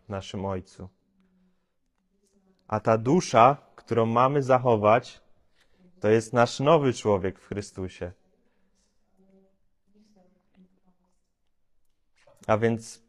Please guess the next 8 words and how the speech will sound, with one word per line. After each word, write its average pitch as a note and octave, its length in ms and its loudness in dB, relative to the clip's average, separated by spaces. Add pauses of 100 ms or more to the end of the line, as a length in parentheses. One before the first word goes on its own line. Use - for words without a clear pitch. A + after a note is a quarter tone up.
Pan A#2 140 -2
Jezus B2 300 -4
mówi, B2 260 -6
że A#2+ 140 0
jeżeli B2 400 0
celem G#2+ 560 0 (760)
naszego B2+ 520 0
życia A2+ 480 0